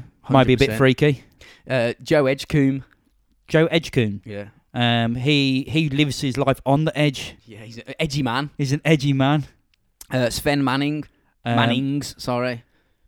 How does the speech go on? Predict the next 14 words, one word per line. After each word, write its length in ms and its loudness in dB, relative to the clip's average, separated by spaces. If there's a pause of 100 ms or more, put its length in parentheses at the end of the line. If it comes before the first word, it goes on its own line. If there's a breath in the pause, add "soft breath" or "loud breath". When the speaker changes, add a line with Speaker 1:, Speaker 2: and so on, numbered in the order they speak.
Speaker 1:
Um, 280 -4
he's 240 -2
a 40 -2
Swedish 600 -4
builder. 400 0 (220)
Speaker 2:
Swedish 420 -16
builder. 520 -14 (400)
What 100 -14
does 80 -16
he 60 -10
build? 320 -12 (240)
Just 180 -6
Speaker 1:
Um, 180 0
he, 120 -2